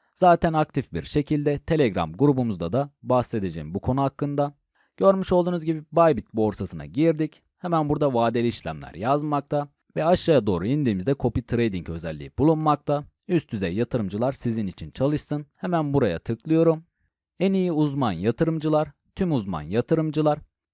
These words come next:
Burada tamamen sizin isteğinize göre uzman yatırımcılar bulunmakta dostlar. Bakın örnek veriyorum.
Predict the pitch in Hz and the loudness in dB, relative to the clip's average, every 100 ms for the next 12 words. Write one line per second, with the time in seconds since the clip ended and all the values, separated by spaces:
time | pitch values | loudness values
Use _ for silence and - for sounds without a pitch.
0 | _ 190 190 190 - 180 170 135 143 151 | _ 0 2 2 2 2 4 4 2 0
1 | 135 143 147 135 - - 143 127 107 90 | -2 -2 -4 -6 -4 -2 0 0 -2 -2
2 | 113 143 _ 120 120 123 117 110 98 95 | 0 -2 _ -4 -2 -4 -2 -4 -4 -6
3 | 87 90 78 - 123 147 156 147 - 147 | -8 -8 -10 -6 -2 -2 0 -2 0 -2
4 | 139 - 139 143 _ _ _ _ _ 185 | -2 0 -2 -4 _ _ _ _ _ 0
5 | 175 180 147 147 151 143 117 101 101 143 | 0 0 2 2 2 -2 -2 0 0 -2